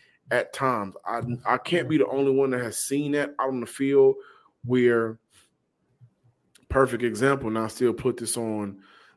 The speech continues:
the, uh, running back, but during that screenplay last week, I believe, when Dameon Pierce had an opportunity to maybe cut back and score a touchdown, which he still had that opportunity, Dalton Schultz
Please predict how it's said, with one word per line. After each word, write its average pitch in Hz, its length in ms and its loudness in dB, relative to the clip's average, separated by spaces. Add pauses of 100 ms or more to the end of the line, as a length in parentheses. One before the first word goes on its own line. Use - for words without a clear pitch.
(100)
the, 110 300 0
uh, 101 140 -2
running 127 400 2
back, 104 340 2
but 101 200 0
during 120 260 0
that 110 100 -2
screenplay 139 760 0
last 113 480 0
week, 143 240 2
I 143 100 4
believe, 104 560 -2 (540)
when 107 220 -6
Dameon 113 380 -2
Pierce 120 240 2
had 117 160 0
an 110 100 -6
opportunity 113 720 -2
to 98 180 -6 (380)
maybe 104 180 -8
cut 117 320 2
back 127 500 4
and 110 140 -8
score 123 320 2
a 104 60 0
touchdown, 120 540 0
which 117 180 2
he 123 80 -4
still 110 260 0
had 120 160 2
that 127 140 2
opportunity, 104 680 -4 (720)
Dalton 151 300 6
Schultz - 540 8